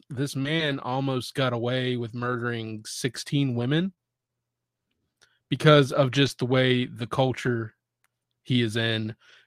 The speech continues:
and the way the politicians were in. And the only reason he didn't get away with it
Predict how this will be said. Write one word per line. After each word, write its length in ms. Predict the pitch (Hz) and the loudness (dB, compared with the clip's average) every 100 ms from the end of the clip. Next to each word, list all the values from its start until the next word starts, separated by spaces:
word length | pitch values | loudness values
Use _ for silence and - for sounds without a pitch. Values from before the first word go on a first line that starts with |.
| - | -4
and 200 | 123 120 | -2 0
the 60 | 117 | 0
way 420 | 120 120 117 117 | 2 4 4 2
the 220 | 110 113 | -2 -4
politicians 680 | 123 123 113 139 113 117 113 | 0 2 2 0 -2 -2 -2
were 140 | 113 | 0
in. 200 | 113 113 | 0 -4
And 260 | - 113 113 | -6 -8 -6
the 60 | - | -2
only 280 | 131 135 | 2 2
reason 380 | 127 131 120 131 | 4 4 2 0
he 180 | 110 117 | -2 -4
didn't 400 | 107 127 135 117 | 0 2 2 0
get 140 | 117 | -4
away 260 | 107 104 107 | -2 -2 -2
with 300 | 107 98 - | -2 -2 -4
it 160 | 104 | -6